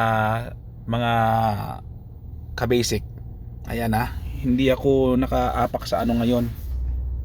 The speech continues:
Sa gas niya. At hindi rin ako nakaapak sa preno niya. Hindi rin ako naka, ano, naka-park. Kundi naka-drive yan. Ngayon, pag mag-go tayo, i-press ko lang konti yung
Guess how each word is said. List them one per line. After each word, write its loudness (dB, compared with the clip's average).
Sa 2
gas 0
niya. 0
At -10
hindi 2
rin 4
ako 0
nakaapak 0
sa 0
preno 0
niya. 0
Hindi 4
rin 2
ako 0
naka, 2
ano, 0
naka-park. 2
Kundi 0
naka-drive 2
yan. 2
Ngayon, 4
pag 4
mag-go 6
tayo, 4
i-press 4
ko 2
lang 4
konti 4
yung 4